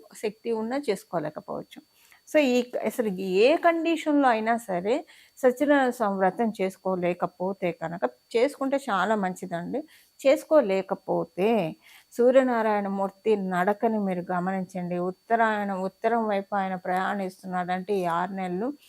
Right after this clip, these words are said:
ఆయన నడకని మనం పట్టుకుంటే చాలండి. ఇంకా మకర రాశిలో ఆయన ప్రవేశించినప్పుడు ఆ పదిహేనో తారీఖు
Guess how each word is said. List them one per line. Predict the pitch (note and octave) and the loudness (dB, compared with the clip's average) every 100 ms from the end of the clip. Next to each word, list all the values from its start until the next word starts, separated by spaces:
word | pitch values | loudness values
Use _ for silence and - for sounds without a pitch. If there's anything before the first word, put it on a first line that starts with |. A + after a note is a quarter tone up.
| - - - | -20 -10 2
ఆయన | G3+ G#3 G#3+ | 4 6 2
నడకని | G3+ G3+ G#3+ C#4 | 0 0 4 4
మనం | B3 G#3+ G3+ | 4 0 0
పట్టుకుంటే | G3+ F#3 - G#3 G3 G#3+ | -2 -2 -2 -2 -2 -2
చాలండి. | F#3+ F3 F3 E3+ E3 F3+ - - - | 0 -2 -2 -6 -8 -10 -14 -18 -4
ఇంకా | G#3 | 0
మకర | G3+ G3 B3+ | 2 4 2
రాశిలో | B3 A#3 G#3+ A3 | 4 4 4 2
ఆయన | G3 F#3 F#3 | 2 0 -4
ప్రవేశించినప్పుడు | F3+ F3+ F#3+ G#3+ G#3+ G3 F#3+ F#3 F3 F#3+ C#4 G4 _ - | -2 0 2 0 -2 -8 -6 -6 -4 -4 -4 -4 _ -4
ఆ | F#3 | 0
పదిహేనో | - F3+ G3+ C4+ C4 B3+ | 2 0 2 2 2 2
తారీఖు | A3+ F#3+ F3+ - D4+ | 2 2 0 -4 -6